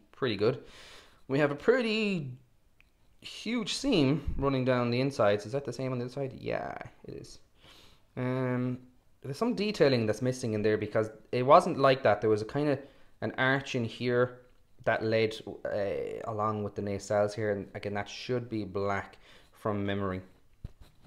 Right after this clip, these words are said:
Again, I kinda studied this model quite a bit when I was doing a sketch of it. Um, so that's a bit of a, oh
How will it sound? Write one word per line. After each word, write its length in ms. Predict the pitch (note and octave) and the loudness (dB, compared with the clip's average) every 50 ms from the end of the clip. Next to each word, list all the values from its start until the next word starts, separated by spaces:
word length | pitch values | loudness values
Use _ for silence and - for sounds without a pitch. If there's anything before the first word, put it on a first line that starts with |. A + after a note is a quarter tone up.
| - _ - - - - | -20 _ -20 -18 -12 -10
Again, 200 | G#2+ - G#2 G2 | -8 -6 -4 -4
I 80 | G2 | -4
kinda 220 | F#2+ - A#2 G#2+ G2 | -4 -4 -6 -6 -6
studied 260 | - - G#2 G#2+ G2+ | -6 -6 -6 -6 -6
this 220 | G2 F2+ - - | -8 -10 -8 -6
model 240 | G#2+ G2 F#2+ G2 F#2+ | -4 -4 -2 -2 -2
quite 240 | F#2+ - A2 G#2 G2+ | -2 0 0 0 0
a 40 | G2+ | 0
bit 140 | F2+ A#2+ - | -2 -2 -2
when 120 | A2+ G#2+ | -2 -2
I 80 | G#2 G2+ | -2 -4
was 140 | G#2 G2+ | -4 -6
doing 440 | G2 G2+ A2 A#2 A#2 A#2 A2 G2+ G2+ | -6 -6 -4 -2 0 0 0 0 -2
a 40 | G2+ | -4
sketch 340 | - - - A2+ A#2 - G2 | -4 -4 -6 -6 -4 -4 -4
of 80 | F#2 | -4
it. 140 | A2+ - - - - - - - - - - - - - | -4 -4 -6 -8 -18 -20 -20 -20 -20 -20 -20 -10 -2 2
Um, 340 | C3 C3 C3+ C3+ C3+ C3 | 4 4 6 6 4 4
so 160 | B2+ - - D3 | 2 0 2 4
that's 220 | D#3+ E3+ E3+ - | 4 4 4 2
a 40 | C3+ | -6
bit 280 | C3 A#2+ C#3+ D#3 D#3+ | -4 0 2 4 6
of 160 | D#3 C3 B2 B2 | 6 6 6 8
a, 160 | A#2+ B2 A#2+ | 8 8 8
oh 480 | - C#3 C#3 C#3+ C#3 C3+ C3 B2 A#2 | 6 8 8 10 10 10 8 8 6